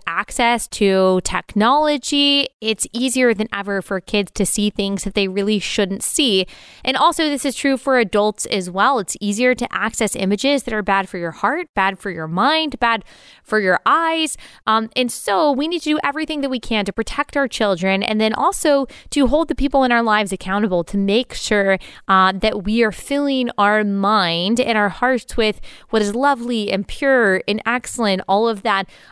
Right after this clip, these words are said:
um, Philippians four, all of those characteristics that we know should be characterizing our thoughts and the things that we consume as Christians. And that's why Covenant Eyes exists.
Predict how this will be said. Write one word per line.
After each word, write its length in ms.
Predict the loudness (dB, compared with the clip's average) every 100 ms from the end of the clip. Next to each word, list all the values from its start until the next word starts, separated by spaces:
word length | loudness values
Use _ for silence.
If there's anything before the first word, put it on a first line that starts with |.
| -2
um, 420 | 2 2 -2 -8 -10
Philippians 1200 | -4 0 0 0 0 0 2 2 0 0 -2 -2 -6 -14 -12
four, 960 | -10 -12 0 4 6 6 4 4 0 -4 -2
all 200 | 2 4
of 120 | 4
those 160 | 0 -2
characteristics 1000 | 0 0 0 -2 -2 0 -2 -2 -6 -2
that 440 | 0 2 0 -6 -14 -18 -20 0
we 200 | 2 4
know 160 | 2
should 200 | 0 -2
be 120 | -2 -4
characterizing 1200 | -2 -2 -2 -4 0 0 0 -2 -4 -4 -6 -2
our 200 | 0 2
thoughts 460 | 0 0 0 0 -2
and 140 | -4
the 80 | -4
things 320 | -4 -4 -4
that 80 | -6
we 160 | -6 -6
consume 580 | -6 -6 -2 -2 0 -2
as 140 | -4
Christians. 420 | -4 -4 -2 -2
And 100 | -2
that's 160 | -2 0
why 120 | -2
Covenant 360 | 0 0 0 0
Eyes 400 | 0 2 0 -2
exists. 580 | -6 -4 0 2 0